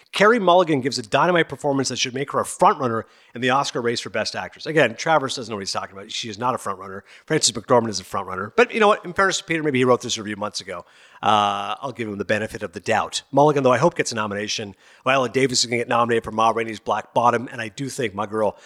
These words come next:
Vanessa Kirby will get nominated for Pieces of a Woman. That leaves only one nomination left. See when that ends up being. Tara McNamara, I loved her reference. Emerald Fennell's razor-sharp feature writing and directing debut could do for sexual assault what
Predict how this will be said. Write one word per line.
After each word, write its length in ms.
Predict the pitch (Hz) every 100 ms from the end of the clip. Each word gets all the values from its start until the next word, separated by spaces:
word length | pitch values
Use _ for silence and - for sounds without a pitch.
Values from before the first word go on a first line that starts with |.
| - -
Vanessa 320 | 127 127 120
Kirby 340 | - 156 139
will 120 | 110 110
get 160 | 110
nominated 380 | 110 110 107 101
for 100 | -
Pieces 380 | - 135 - 101
of 100 | 95
a 60 |
Woman. 240 | 107 107 90
That 180 | 117 131
leaves 160 | 113
only 140 | 117 104
one 360 | 117 123 127 131
nomination 640 | 120 110 101 101 - 92
left. 340 | 113 - - - - - _
See 180 | - 131
when 220 | 107 104
that 140 | 98 107
ends 160 | 101
up 140 | 90 -
being. 300 | 107 92 85 -
Tara 260 | 190 226
McNamara, 440 | 175 175 - 156 135
I 20 |
loved 300 | 131 160 -
her 100 | 160
reference. 480 | 110 98 107 104 - _ _
Emerald 280 | 175 208 196
Fennell's 360 | - 180 151 - _
razor-sharp 840 | 139 143 196 - 175 - 165 156 -
feature 340 | 175 180 160
writing 300 | 127 147 170
and 100 | 131
directing 340 | 123 147 - 135
debut 320 | 139 131 143
could 160 | 123
do 120 | 113 151
for 140 | -
sexual 420 | - 151 - 120
assault 340 | 107 151 151
what 100 | 120